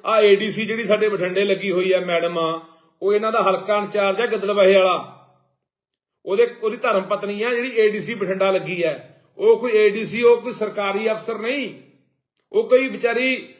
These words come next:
ਬੀਬਾ ਜਿਹੜੀ ਲਾਈ ਆ, ਉਹ ਕੋਈ ਲੋਕਾਂ ਲਈ ਨਹੀਂ ਬੈਠੀ ਵੀ ਲੋਕਾਂ ਨੂੰ ਇਨਸਾਫ ਦੇਣ ਲਈ ਬੈਠੀ ਆ, ਉਹਨਾਂ ਦੀ ਇੱਕ ਪਾਰਟੀ ਦੀ ਵਰਕਰ ਆ। ਉਹ ਬੀਬਾ ਨੇ ਸਾਰੇ ਬੀ ਡੀ ਓ ਨੂੰ, ਸਾਰੇ ਸੈਕਟਰੀਆਂ ਨੂੰ ਸੱਦ ਕੇ ਮੀਟਿੰਗ ਕਰਕੇ ਕਿਹਾ ਸੀ ਮਾਸਟਰ ਰੋਲ ਕਢਾ ਦਿਓ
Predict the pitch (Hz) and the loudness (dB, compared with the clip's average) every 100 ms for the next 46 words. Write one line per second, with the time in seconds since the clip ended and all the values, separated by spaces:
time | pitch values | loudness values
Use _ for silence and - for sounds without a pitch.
0 | _ 180 196 226 233 254 226 196 220 220 | _ -10 -2 0 2 0 2 2 2 2
1 | 240 233 233 247 240 214 208 220 240 247 | 4 4 4 4 4 4 2 -2 -4 -4
2 | 269 269 254 - 254 202 - _ - 202 | -2 2 2 0 -6 -6 -14 _ -12 -2
3 | 214 208 233 226 208 214 196 208 208 208 | 0 0 -4 -4 0 0 0 -2 -2 -4
4 | 196 196 196 190 170 - - 180 214 233 | -4 -6 -2 -2 -2 -12 -16 -8 -6 -6
5 | 233 196 180 165 151 175 175 139 - 143 | -8 -8 -6 -6 -10 -12 -10 -10 -10 -10
6 | 156 - - _ _ _ _ _ _ _ | -10 -16 -20 _ _ _ _ _ _ _
7 | - 240 214 214 226 226 254 - 196 220 | 2 2 2 0 2 4 2 0 2 4
8 | 269 220 214 226 220 220 196 - - _ | 2 0 0 6 6 4 -6 -10 -20 _
9 | _ _ _ _ - - 185 196 226 254 | _ _ _ _ -16 -4 0 2 6 6
10 | 254 - - _ _ - 208 208 202 233 | 4 0 -18 _ _ 0 0 0 -6 -4
11 | 240 240 240 202 - _ - 190 208 214 | -2 0 0 -2 -12 _ -6 -2 0 2
12 | 254 240 226 220 226 233 208 233 226 220 | 4 2 2 -6 -4 -4 -2 -2 0 -2
13 | 208 254 226 208 190 220 233 - 254 208 | -2 -4 -2 -2 -2 -4 -4 -2 -2 2
14 | 196 196 - - | 2 0 -4 -14